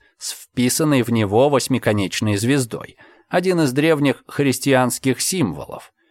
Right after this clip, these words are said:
В тысяча шестьсот восемьдесят пятом тысяча шестьсот восемьдесят шестом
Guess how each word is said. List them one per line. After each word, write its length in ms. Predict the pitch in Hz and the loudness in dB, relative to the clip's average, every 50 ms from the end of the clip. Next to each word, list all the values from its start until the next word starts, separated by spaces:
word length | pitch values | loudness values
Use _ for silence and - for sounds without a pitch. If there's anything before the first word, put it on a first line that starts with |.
| _ _ _ _ _ | _ _ _ _ _
В 120 | _ - - | _ -20 -6
тысяча 420 | - 180 175 - 160 143 - 139 | -4 -2 -2 -2 -2 0 0 0
шестьсот 420 | - - 135 - - 147 131 - 120 | 0 0 0 0 2 0 0 0 2
восемьдесят 680 | 120 120 110 - 120 110 104 101 - 123 110 - _ | 2 2 2 2 0 0 0 0 -2 -2 -4 -4 _
пятом 380 | - 120 110 104 - 113 107 95 | 2 2 2 2 2 -2 -2 0
тысяча 400 | - 120 107 - 113 101 - 107 | -2 -4 -4 -4 -6 -6 -6 -6
шестьсот 420 | - - 110 98 - 110 95 - 107 | -4 -4 -4 -2 0 -2 -2 -2 0
восемьдесят 640 | 104 107 101 - 113 107 98 104 - - 127 113 | 0 0 0 0 -2 -2 -2 -2 -2 -2 -4 -4
шестом 580 | - - 165 156 - - - 240 254 247 220 | -4 -4 -2 -2 -2 0 2 2 2 2 -2